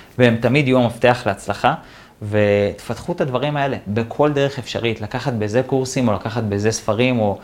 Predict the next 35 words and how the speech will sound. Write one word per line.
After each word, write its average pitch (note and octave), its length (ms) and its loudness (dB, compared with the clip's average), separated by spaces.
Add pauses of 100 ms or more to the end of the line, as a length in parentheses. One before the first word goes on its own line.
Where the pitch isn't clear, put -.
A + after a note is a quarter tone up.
(500)
או A#2 120 6
לשמוע C#3 400 2
פודקאסטים C#3 440 -2
בנושא G#2+ 320 0
הזה, B2+ 340 4
זה A2+ 140 -4
תמיד A#2 380 -2
יהיה A2+ 140 2
רלוונטי A2+ 520 0
ותמיד G2 400 -2
יהיה F#2+ 140 0
טוב. F2+ 320 -4 (880)
מי C3 220 2
מכם, F#3 500 4 (240)
אני A#2 160 0
חוזר B2 440 4
ואומר A#2+ 300 4
ככה A#2+ 280 -4
משהו A#2+ 240 0
שאמרתי A2 440 -2
אותו G#2 160 0
בכמה B2+ 400 0
פרקים, G#2+ 380 -4
אבל F#2+ 140 -4
אני G2 100 0
באמת, G#2 360 2
באמת A2+ 320 2
מאמין A2 400 4
בו. F#2+ 140 0 (300)
אנשים G#2+ 340 -4
שרוצים A#2+ 540 0
לתת A#2 320 -2
בוסט A#2+ 400 0
לחיים A#2 320 -2
שלכם, C#3 400 0